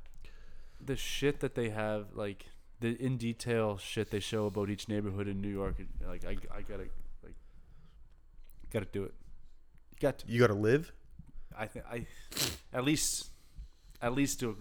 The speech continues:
Speaker 1: like, a, like, an, an extended stay, like, a couple months or something.
Speaker 2: Like an Airbnb for, like, two months?
Speaker 1: Yeah,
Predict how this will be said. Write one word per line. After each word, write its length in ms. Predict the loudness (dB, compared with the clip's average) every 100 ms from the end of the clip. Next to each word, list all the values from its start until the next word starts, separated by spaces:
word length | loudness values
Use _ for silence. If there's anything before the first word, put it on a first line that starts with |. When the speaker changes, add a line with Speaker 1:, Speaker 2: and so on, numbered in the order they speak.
| -4
Speaker 1:
like, 180 | -6 -4
a, 120 | -6
like, 160 | -4
an, 180 | -4 -6 -6
an 100 | -6
extended 500 | -6 -2 0 0 -4
stay, 380 | -4 -4 -4 -10 -14 -18 -8
like, 160 | -6 -6
a 40 |
couple 280 | -4 -4 -4
months 340 | -8 -10 -10
or 60 | 2
something. 320 | 2 2 -2
Speaker 2:
Like 120 | 0 2
an 80 |
Airbnb 640 | 6 4 4 2 2 2 2
for, 140 | 2
like, 200 | 2 0 0
two 120 | 0
months? 400 | 0 -2 -4 -8 -10
Speaker 1:
Yeah, 220 | -8 -6